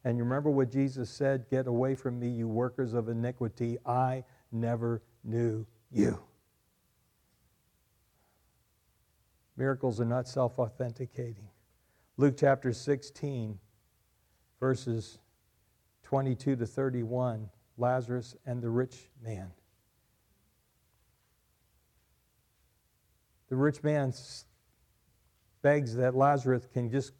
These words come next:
cool his tongue. And Abraham says to him, "Sorry, there's a chasm.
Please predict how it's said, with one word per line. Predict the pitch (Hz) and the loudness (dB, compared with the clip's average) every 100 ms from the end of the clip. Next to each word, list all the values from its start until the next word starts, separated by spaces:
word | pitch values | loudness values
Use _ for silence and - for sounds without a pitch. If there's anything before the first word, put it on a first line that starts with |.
| _ - | _ -4
cool | - 165 156 | 4 6 6
his | 123 | 0
tongue. | - 147 110 101 - _ _ _ _ _ _ _ _ _ _ _ _ _ _ _ _ _ - | -4 -6 -6 -8 -16 _ _ _ _ _ _ _ _ _ _ _ _ _ _ _ _ _ -6
And | 127 | 0
Abraham | 131 131 127 | 2 2 0
says | 110 131 117 | 0 0 0
to | |
him, | 120 113 | -2 0
"Sorry, | 143 151 117 117 _ _ _ - | 0 0 0 -4 _ _ _ -4
there's | 123 117 | -2 -2
a | |
chasm. | 113 151 143 120 113 | -4 -2 -2 -2 -8